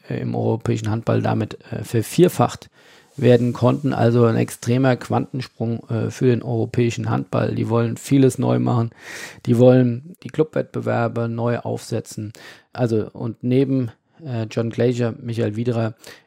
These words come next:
ist auch noch, äh, Julian Ternissien, ich hoffe, ich spreche das richtig aus, von Infront,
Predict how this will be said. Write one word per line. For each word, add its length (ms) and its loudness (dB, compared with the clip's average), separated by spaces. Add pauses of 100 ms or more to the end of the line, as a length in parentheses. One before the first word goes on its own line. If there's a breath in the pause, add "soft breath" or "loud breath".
ist 140 -6
auch 80 0
noch, 300 -4 (140)
äh, 80 -8
Julian 640 0 (420)
Ternissien, 1300 0 (280)
ich 80 -16
hoffe, 160 -10
ich 60 -14
spreche 180 -6
das 160 -6
richtig 240 -8
aus, 180 -6
von 200 -10
Infront, 460 -4